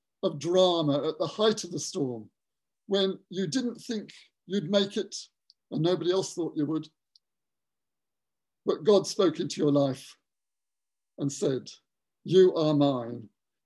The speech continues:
You will make it. I will never let you go." And so after the storm, after the pandemic, the pandemic has, has meant there were people we couldn't see,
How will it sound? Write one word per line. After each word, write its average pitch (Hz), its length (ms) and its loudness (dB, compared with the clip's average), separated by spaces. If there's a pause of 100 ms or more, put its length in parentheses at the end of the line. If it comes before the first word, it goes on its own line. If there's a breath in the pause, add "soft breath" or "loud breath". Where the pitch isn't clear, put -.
(120)
You 190 280 6
will 170 220 4
make 147 300 2
it. 127 200 -10 (500)
I 165 100 2
will 156 180 2
never 156 280 2
let 151 240 2
you 147 140 2
go." 127 300 0 (1000)
And 170 100 -10
so 214 320 4 (1120)
after 240 280 0
the 208 100 -2
storm, 160 540 4 (840)
after 202 260 -2
the 220 80 -8
pandemic, 180 520 2
the 190 100 -4
pandemic 226 400 0
has, 202 200 -2 (500)
has 180 180 0
meant 220 280 0 (100)
there 180 180 2
were 175 140 2
people 208 420 -4
we 196 140 -2
couldn't 208 300 -4
see, 208 440 6